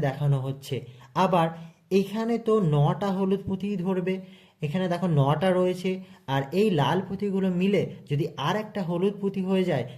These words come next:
তাহলে দশটা হলুদ পুঁথি হয়ে যাবে। দশটা হলুদ পুঁথি তো এখানে ধরবে না, নটা ধরবে। তারপরে আবার কি হচ্ছে দেখো, এখানে দশটা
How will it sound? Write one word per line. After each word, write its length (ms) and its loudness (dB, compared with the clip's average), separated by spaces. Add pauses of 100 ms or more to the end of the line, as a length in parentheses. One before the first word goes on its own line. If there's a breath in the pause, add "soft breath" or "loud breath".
তাহলে 180 0 (140)
দশটা 420 0
হলুদ 280 0
পুঁথি 260 -2
হয়ে 200 2
যাবে। 180 0 (420 loud breath)
দশটা 440 0
হলুদ 280 0
পুঁথি 220 -4
তো 120 -2
এখানে 200 -4 (100)
ধরবে 340 2
না, 60 0 (420 loud breath)
নটা 260 2 (100)
ধরবে। 260 -2 (400 loud breath)
তারপরে 400 2 (100)
আবার 260 0
কি 140 -2
হচ্ছে 300 -4
দেখো, 200 -2 (200)
এখানে 280 0 (500 loud breath)
দশটা 320 0